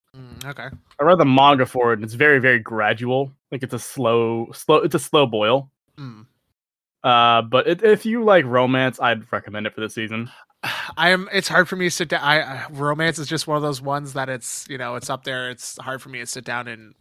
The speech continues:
Speaker 1: sit through, you know, kinda like with a
Speaker 2: Yeah,
Speaker 1: mech
Speaker 2: you're
Speaker 1: anime.
Speaker 2: married. You know the reality of it. I'm
Speaker 1: Yeah.
Speaker 2: a romantic.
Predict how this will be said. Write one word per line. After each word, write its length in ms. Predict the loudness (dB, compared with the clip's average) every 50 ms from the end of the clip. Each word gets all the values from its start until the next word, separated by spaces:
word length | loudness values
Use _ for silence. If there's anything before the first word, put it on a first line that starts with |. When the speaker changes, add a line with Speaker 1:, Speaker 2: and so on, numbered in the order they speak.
| _ _ _ -18
Speaker 1:
sit 260 | -16 -14 -14 -14 -16
through, 220 | -16 -16 -14 -12 -12
you 100 | -12 -10
know, 140 | -10 -10 -10
kinda 200 | -10 -10 -8 -8
like 180 | -8 -10 -10 -10
with 180 | -12 -12 -10
a 20 | -6
Speaker 2:
Yeah, 60 | 0 2 4 4
Speaker 1:
mech 80 | 6 6
Speaker 2:
you're 80 | 6
Speaker 1:
anime. 100 | 6 6
Speaker 2:
married. 280 | 6 6 6 4 4 2
You 140 | 2 4 6
know 160 | 6 8 6 6
the 80 | 6 4
reality 500 | 4 6 6 6 6 6 4 4 2 2
of 120 | 0 2
it. 60 | 2 4
I'm 100 | 6 6
Speaker 1:
Yeah. 160 | 8 8 8 8
Speaker 2:
a 20 |
romantic. 400 | 6 6 4 4 2 -2 -6